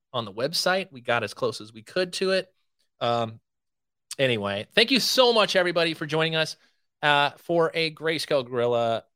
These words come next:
A M A questions. I love answering your questions. I love diving into not only the technical stuff, but,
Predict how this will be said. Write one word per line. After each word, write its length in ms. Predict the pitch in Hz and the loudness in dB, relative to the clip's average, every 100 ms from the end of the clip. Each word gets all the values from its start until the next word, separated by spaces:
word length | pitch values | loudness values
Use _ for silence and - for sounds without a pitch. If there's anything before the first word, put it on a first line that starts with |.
| - | -2
A 120 | 220 | 0
M 100 | 180 | 2
A 260 | 160 151 | 2 0
questions. 560 | 151 - 190 - 190 175 | -2 0 0 0 -2 -2
I 80 | 135 | -2
love 260 | 135 151 156 - | 2 2 2 -2
answering 400 | 156 151 160 147 | -6 -4 -6 -6
your 140 | 131 | -6
questions. 360 | - 143 - 127 | 0 -2 -2 -2
I 60 | |
love 240 | 131 165 165 | 2 2 2
diving 380 | 160 160 160 | 0 0 -4
into 480 | 147 151 139 143 139 143 _ _ _ | -10 -10 -4 -4 -4 -6 _ _ _
not 300 | 147 147 196 - | -2 0 0 0
only 220 | 190 196 | 0 0
the 100 | 180 | 0
technical 400 | 180 185 170 151 | 0 -2 -4 -8
stuff, 340 | - 143 131 | -2 0 0
but, 100 | - | -2